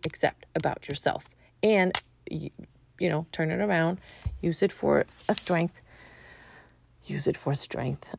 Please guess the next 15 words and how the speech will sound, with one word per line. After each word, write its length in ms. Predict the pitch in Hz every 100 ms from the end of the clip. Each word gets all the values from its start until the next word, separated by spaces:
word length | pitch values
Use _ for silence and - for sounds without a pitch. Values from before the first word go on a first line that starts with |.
| -
Um, 480 | 156 143 139 135 127 - _ _ _ - - _ _ _ - _ _ _ - - - _ _ _ _ _ _ _ _ _ _ -
see 480 | - - 320 311
it 160 | 175 165 -
and 200 | 185 185
utilize 500 | 202 196 175 160 160
it 120 | - _ -
as 200 | 156 151
a 60 | 151
strength. 380 | - 156 156 - - _ _ -
And 160 | 196 185
then 260 | 180 180
the 80 | 180
following 360 | - 185 180 170
six 320 | - - -
days, 480 | - 311 311 302